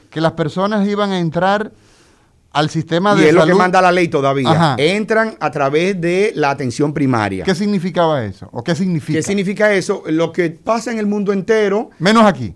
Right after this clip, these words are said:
Speaker 2: Menos aquí, porque aquí decimos que no se puede.
Speaker 1: Ajá.
Speaker 2: Pero en Inglaterra, que son, tienen, mm, todo el dinero del mundo delante de nosotros,
Speaker 1: Más
Speaker 2: tienen
Speaker 1: tres
Speaker 2: toda,
Speaker 1: libras esterlinas.
Speaker 2: más tres, ma-, exactamente, más tres libras esterlinas, tienen toda la tecnología, tienen todo el acceso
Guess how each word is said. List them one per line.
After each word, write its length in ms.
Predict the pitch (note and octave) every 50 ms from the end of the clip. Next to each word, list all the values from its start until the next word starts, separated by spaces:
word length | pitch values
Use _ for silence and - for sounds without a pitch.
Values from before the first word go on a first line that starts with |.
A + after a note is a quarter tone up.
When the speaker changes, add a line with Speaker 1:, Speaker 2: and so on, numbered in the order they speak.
| _ -
Speaker 2:
Menos 320 | C#3 D#3+ E3 F3 E3 D3+
aquí, 340 | E3 D3 - - F#3 G3 G3+
porque 240 | E3 - D#3+ C#3+ D3+
aquí 180 | C#3 C3+ D3+
decimos 320 | D3+ D#3+ D3+ E3+ E3+ E3 D3
que 80 | D#3
no 80 | D3+ D3+
se 120 | - D#3+ C3+
puede. 400 | C3+ C3+ A#2+ G#2 F#2+ F#2 G2 - _ _ _ _ - _ _ - - - - - - _ -
Speaker 1:
Ajá. 140 | - C#3+ D#3
Speaker 2:
Pero 140 | D#3+ E3 E3
en 100 | E3+ F3
Inglaterra, 800 | F3+ F3 F#3+ G3+ G#3 G3 B3 B3 B3+ A#3 G#3 A3 B3 C#4+ - - - _ _ _ - _ _ _ _ _
que 160 | - D#3 D3 C#3
son, 380 | - D#3+ F3 F3+ E3+ E3 E3 - -
tienen, 380 | - C#3+ D3+ D#3 C#3+ B2+ A2+ - - - - - - - -
mm, 220 | - B2+ C#3 C#3+ C#3+ - - -
todo 180 | - F#3+ A3+ B3+
el 80 | C4+ A3
dinero 320 | B3 A#3 A3+ A3+ A3+ A3
del 100 | A3 G#3+
mundo 300 | A3 A3 A3 G3+ G3 F#3
delante 280 | F#3 F3+ F3+ F#3+ F3+ G3+
de 100 | F#3+ F#3+
nosotros, 520 | F#3+ F#3 - - G#3 G3 F3+ D#3 D#3 D#3
Speaker 1:
Más 140 | D#3 D#3+ E3
Speaker 2:
tienen 120 | D#3+ E3 F#3
Speaker 1:
tres 160 | A3 G#3+ G3+
Speaker 2:
toda, 120 | F#3 F#3+
Speaker 1:
libras 260 | G#3 A3 A3+ D#3+ D#3
esterlinas. 320 | D3+ C#3 - C#3 C#3 D#3+ D#3+
Speaker 2:
más 100 | E3 F#3+
tres, 260 | F#3 F3+ F#3+ E3+ -
ma-, 140 | D#3+ E3+ -
exactamente, 540 | D3 C3+ - E3+ D#3+ F#3+ F3 E3+ D#3+ D3+ D#3+
más 180 | D#3 D#3 D3+
tres 160 | - F3 F3+
libras 260 | G3 G#3 G#3+ G3+ G#3 F#3
esterlinas, 560 | D#3+ A3 G3+ G#3 G#3+ A3+ A3 G3+ F3+ D#3+ C#3
tienen 360 | - D3+ D3 E3+ F3 E3 E3+
toda 380 | - F3 F3+ F#3+ G#3+ G#3+ A3+ A3
la 280 | G#3+ G#3 G3+ F#3+ -
tecnología, 840 | - G3+ G3 G3 G3+ F#3+ G3 F#3+ E3+ E3+ G#3 G#3+ G#3 G3+ G3+ F#3+ F3+
tienen 280 | F3 F#3 F#3 G3 F#3+ E3+
todo 240 | - - G3+ G#3+ G#3+
el 60 | G#3
acceso 600 | G3+ F#3+ - F#3+ G#3+ A3 G#3+ F#3+ - - E3+ D#3